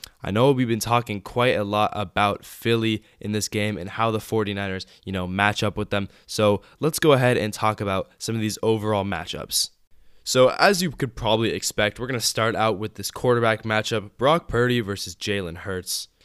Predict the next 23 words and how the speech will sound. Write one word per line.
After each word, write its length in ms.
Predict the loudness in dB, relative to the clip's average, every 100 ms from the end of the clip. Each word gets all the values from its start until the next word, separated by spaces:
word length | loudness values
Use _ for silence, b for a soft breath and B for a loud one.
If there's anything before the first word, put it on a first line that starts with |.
| b b b
Now, 180 | 2 4
last 300 | 6 4 4
week, 360 | 2 2 0 -10
Purdy 440 | 0 2 2 0
did 380 | -2 2 2 2
prove 260 | 0 -2 0
me 140 | -4
wrong. 400 | -2 0 2 0
I 160 | 0 0
said 220 | 0 0
that 120 | 2
I 120 | 2
think 340 | 0 -4 -4 0
Dak 240 | 2 2
Prescott 460 | -4 -6 -2 -2 -2
would 160 | -6
play 260 | -2 0 0
a 60 |
slightly 420 | 0 0 0 -2 0
better 280 | 2 2
game 260 | 2 0 2
than 100 | 0
him, 220 | 0 -2